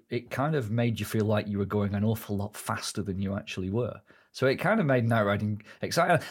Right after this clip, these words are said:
One of the things I, I miss about night riding is that the lights these days are so good it turns night to day. And then you don't get that same element of imminent danger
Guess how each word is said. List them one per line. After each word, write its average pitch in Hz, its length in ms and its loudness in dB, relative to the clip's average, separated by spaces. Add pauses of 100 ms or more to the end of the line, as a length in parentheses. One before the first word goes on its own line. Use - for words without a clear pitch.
One 185 140 4
of 240 60 4
the 190 100 0
things 165 220 2
I, 143 200 6 (160)
I 135 140 4
miss 143 460 2 (200)
about 98 420 2 (160)
night 92 220 0
riding 87 340 0
is 98 140 -2
that 110 180 0
the 107 80 0
lights 113 380 4
these 120 260 0
days 95 300 -2
are 92 40 -2
so 123 320 2
good 104 260 0
it 87 120 -8
turns 92 320 -2
night 95 220 -4
to - 80 -10
day. 90 280 -4 (440)
And 104 200 0
then 101 440 2 (220)
you 107 120 0
don't 107 220 0
get 104 220 -4
that 104 300 -2
same 104 520 0 (180)
element 110 400 2
of 90 160 -2 (200)
imminent 107 560 0
danger 117 560 2